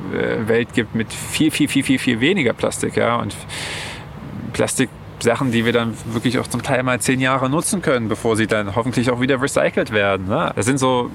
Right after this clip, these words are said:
viele Sachen, die schon möglich sind. Wie gesagt, reduce, reduce, recycle ist, glaube ich, das Ding, was eher die Zukunft ist, was ja schon beinhaltet, dass es eigentlich nicht wirklich plastikfrei wird. Auf jeden Fall ist ja auch der Punkt, dass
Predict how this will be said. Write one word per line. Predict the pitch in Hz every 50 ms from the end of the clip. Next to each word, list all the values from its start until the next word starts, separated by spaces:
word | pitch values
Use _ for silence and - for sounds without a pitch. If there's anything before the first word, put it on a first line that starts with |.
| - - - - - -
viele | - - 123 123
Sachen, | 113 123 117 - 127 113 110 113 120 - 110 113
die | 117
schon | - 139 127 123
möglich | 120 131 139 - 165 147 -
sind. | - 139 117 104 98 - - - - - - - - - - - - - - - - - - 110
Wie | 110 107
gesagt, | 107 98 107 104 101 104 104 - -
reduce, | 113 113 107 117 120 123 - -
reduce, | 113 107 117 120 120 - -
recycle | 113 101 - 110 120 - - 131
ist, | 113 -
glaube | - 123 117 107 120
ich, | 117
das | 113 -
Ding, | - 131 123 117 113
was | 113 110 -
eher | 139 127 131
die | 135 139 123
Zukunft | - 143 131 - 143 127 - -
ist, | 135 139 - - 110
was | 110 110 -
ja | 127 113
schon | - 131 113
beinhaltet, | 107 127 131 123 123 120 120 113 110 - -
dass | - 104 -
es | 110 -
eigentlich | - 117 120 120 113 120 113 -
nicht | 120 117 120 117 - -
wirklich | 120 110 - 123 113 - - - - - - - - - -
plastikfrei | - 123 117 - - 123 - - - 113 110 113 113 101
wird. | 101 107 123 160 165 - - - - - - - - - - - - - - -
Auf | - 123 110 117
jeden | 120 131 139 139
Fall | 127 - - 120 110 117 120 123 123 127 123 123 -
ist | 123 123 - -
ja | 127 117 117
auch | 120 120 - - - -
der | - 120 117 113 113 110
Punkt, | - - - 139 143 131 -
dass | 123 117 - -